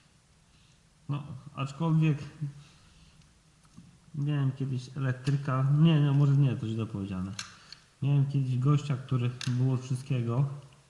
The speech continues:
a jak już mu się robota kończyła u mnie w domu, bo tam coś płytki układał, panele, coś.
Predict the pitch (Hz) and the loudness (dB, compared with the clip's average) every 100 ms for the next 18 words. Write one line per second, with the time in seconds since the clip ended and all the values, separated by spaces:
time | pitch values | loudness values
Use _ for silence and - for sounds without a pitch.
0 | _ _ _ _ - - 123 123 123 123 | _ _ _ _ -20 -10 -4 -4 -2 -2
1 | 127 123 123 123 139 110 113 113 131 117 | -2 -2 -2 0 0 -2 -4 -4 -4 -2
2 | 120 120 113 117 104 107 127 113 107 101 | 0 -2 -2 -4 -4 -2 -2 -2 -6 -8
3 | 110 - 113 - 110 101 107 113 110 101 | -10 -10 -10 -6 -8 -6 -6 -6 -8 -8
4 | 104 107 101 95 110 - | -6 -4 -6 -8 -10 -10